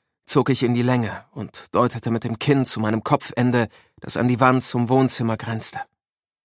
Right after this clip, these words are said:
Das eingerahmte Trikot von Chad Henney, das über meinem Bett hing, vibrierte.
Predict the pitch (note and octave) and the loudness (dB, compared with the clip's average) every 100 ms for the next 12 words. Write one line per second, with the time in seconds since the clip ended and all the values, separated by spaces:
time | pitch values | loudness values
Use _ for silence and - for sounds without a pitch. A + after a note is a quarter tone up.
0 | _ _ _ _ _ _ _ _ _ - | _ _ _ _ _ _ _ _ _ 0
1 | C#3 B2 - C3+ D#3 D3 B2+ B2 B2 - | 2 2 0 2 2 2 2 2 0 -2
2 | C#3 - D#3 B2+ - F2+ - B2 A2+ - | 0 4 4 2 -4 -6 0 2 2 2
3 | C#3+ C3 A2+ - D#2 - - A2 A2 A2 | 2 4 0 -2 -4 -4 -4 -4 -2 0
4 | A2+ A2 G#2+ C3+ B2+ A#2+ B2 B2 C#3+ C3 | 2 0 2 2 2 2 0 0 0 -2
5 | - | -6